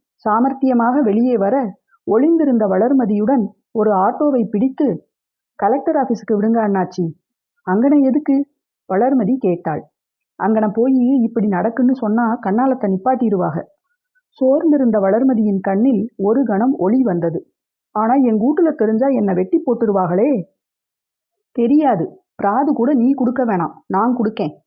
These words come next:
இந்தா பேனா, இதுல உன் பேரு, உனக்க பெத்தவக பேரு, வீட்டு அட்ரஸ்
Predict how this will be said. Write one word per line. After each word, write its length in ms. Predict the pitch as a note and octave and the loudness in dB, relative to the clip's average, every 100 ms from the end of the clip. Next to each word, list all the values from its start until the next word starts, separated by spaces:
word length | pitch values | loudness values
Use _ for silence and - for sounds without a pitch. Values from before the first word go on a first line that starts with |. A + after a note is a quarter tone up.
| _ - | _ -6
இந்தா 300 | A3 B3+ C4+ | -2 0 0
பேனா, 440 | F#3 F#3 F#3+ - _ _ | -2 -2 -4 -6 _ _
இதுல 220 | G#3+ G#3 | -4 -2
உன் 280 | G#3 F#3+ F3+ | 0 -2 -2
பேரு, 600 | F#3+ G#3 B3 G#3 G3+ - - | 0 0 2 0 0 -2 -4
உனக்க 300 | G3 G3 F#3+ | -6 -6 -6
பெத்தவக 420 | F3+ B3 C#4 A3 | -6 -2 -2 -2
பேரு, 560 | G3+ F#3 F#3 F#3 F#3+ F#3+ | 0 0 0 0 -2 -4
வீட்டு 320 | G#3+ C4+ C#4 | -4 -2 0
அட்ரஸ் 600 | A#3 E3+ G3 G3+ F#3 F#3 | -2 -2 -4 -4 -2 -2